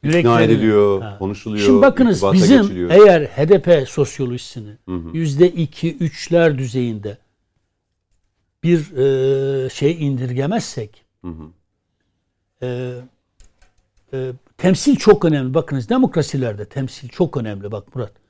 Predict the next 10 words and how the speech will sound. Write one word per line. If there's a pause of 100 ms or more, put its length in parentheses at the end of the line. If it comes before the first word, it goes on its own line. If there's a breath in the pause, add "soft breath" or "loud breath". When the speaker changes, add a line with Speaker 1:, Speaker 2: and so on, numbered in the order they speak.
Speaker 2:
siyaset
yaptım. (640)
Söylediklerimi
belki
bazıları
anlayamayabilir
yani. (100)
Etnisite
üzerinden
konuşmaktan